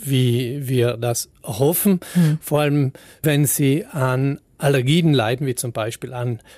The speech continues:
Speaker 1: Birkenpollen, dann müssen wir sagen, gibt es häufig Kreuzallergien zu den Kirschen hin und dann vertragt man die Kirschen einfach grundsätzlich nicht. Hat man so ein pelziges Gefühl, wenn man sie isst,
Speaker 2: Mhm.
Speaker 1: sollte man dann lieber lassen, weil das kann wirklich auch zu unangenehmen Nebenwirkungen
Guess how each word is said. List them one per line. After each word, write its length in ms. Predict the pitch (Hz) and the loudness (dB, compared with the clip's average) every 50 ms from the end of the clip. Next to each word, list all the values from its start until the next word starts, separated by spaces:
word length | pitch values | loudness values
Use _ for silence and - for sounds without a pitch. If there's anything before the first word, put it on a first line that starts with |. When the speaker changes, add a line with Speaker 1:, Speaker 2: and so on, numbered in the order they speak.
| _ _ _ - | _ _ _ 0
Speaker 1:
Birkenpollen, 1300 | 170 170 190 180 - - - 190 196 208 208 - _ _ _ _ - - 151 151 156 175 196 214 220 - - | 2 2 2 0 -2 -2 0 2 2 2 0 -2 _ _ _ _ -2 0 2 4 4 4 2 2 0 -2 -6
dann 320 | - 139 120 143 131 139 | -8 -4 -2 0 0 2
müssen 360 | 139 139 160 202 196 - 208 180 | 2 4 4 2 2 0 2 2
wir 100 | 170 151 | 2 2
sagen, 320 | - - 131 139 143 147 | 2 0 0 -2 -2 -2
gibt 160 | 143 143 - | -4 -4 -4
es 240 | 156 127 - - - | -4 -6 -6 -4 -2
häufig 340 | 131 135 165 175 - 180 160 | 0 2 2 2 0 -2 -4
Kreuzallergien 920 | - - - 123 143 160 - - 156 131 139 131 135 139 135 135 143 127 - | -4 -4 -2 0 0 0 0 -2 -4 -2 -2 -2 -2 -2 -2 -2 -2 -4 -4
zu 160 | - - 127 | -4 -4 -2
den 200 | 120 131 117 113 | 0 0 -2 -2
Kirschen 440 | - - 147 160 175 - - 180 147 | 0 0 0 2 2 2 2 2 4
hin 260 | 139 156 165 170 165 | 4 4 4 4 2
und 220 | 135 131 135 - | 0 -2 -4 -4
dann 100 | 127 127 | -4 -4
vertragt 400 | 123 - 127 - 113 120 131 - | -6 -6 -6 -4 -2 -2 -2 -2
man 140 | - 131 120 | -2 -2 -2
die 80 | 110 107 | -2 -2
Kirschen 320 | - - 127 117 - - | -4 -4 -4 -4 -2 -2
einfach 240 | 117 113 - 120 - | -4 -4 -4 -6 -10
grundsätzlich 640 | - - 127 127 123 - 123 113 - - 117 104 - | -8 -6 -6 -4 -4 -4 -6 -6 -8 -8 -10 -6 -2
nicht. 300 | 147 139 135 - - - - - - - - - - | 0 0 0 -2 -6 -16 -18 -20 -18 -18 -20 -12 -8
Hat 180 | - 127 120 | -6 -4 -4
man 140 | - 123 117 | -2 -2 -2
so 160 | 117 - 117 | -2 -2 -2
ein 100 | 117 113 - - | -4 -4 -6 -4
pelziges 540 | - 131 131 135 - - 139 120 127 - - | 0 0 0 0 0 0 0 0 0 0 -2
Gefühl, 400 | 139 - - 151 151 151 147 135 | -4 -2 0 2 2 2 2 2
wenn 120 | 139 139 | 2 2
man 140 | 135 131 127 | 2 0 0
sie 180 | - 143 139 | 0 0 0
isst, 220 | 135 135 - - - - - - | 0 0 -2 -4 -10 -8 -4 -2
Speaker 2:
Mhm. 100 | 160 143 | -2 -2
Speaker 1:
sollte 320 | 147 160 147 131 123 - | 0 0 0 0 0 0
man 200 | 127 120 117 120 | -2 -2 -2 0
dann 160 | 117 117 113 113 | -2 -2 -4 -4
lieber 280 | 110 117 117 110 110 | -2 -2 -2 0 0
lassen, 440 | 107 113 110 123 - - - 135 127 | 0 0 0 0 -2 -4 -6 -4 -4
weil 120 | 117 110 | -4 -4
das 160 | 104 110 - - | -4 -4 -6 -8
kann 220 | - 131 117 107 | -8 -6 -6 -4
wirklich 380 | 110 120 120 - 131 113 - 107 | -2 -4 -4 -4 -6 -6 -4 -4
auch 140 | 110 113 | -4 -4
zu 120 | - - 143 | -4 -6 -2
unangenehmen 720 | 123 131 135 131 117 113 107 113 113 110 113 120 120 113 | 0 0 2 0 0 -2 -4 -4 -2 -2 -2 0 0 -2
Nebenwirkungen 880 | 107 101 113 117 127 117 117 117 120 - - - 123 120 117 120 127 | -2 -2 -2 -2 -2 0 2 2 0 0 -2 -4 -2 0 0 0 -2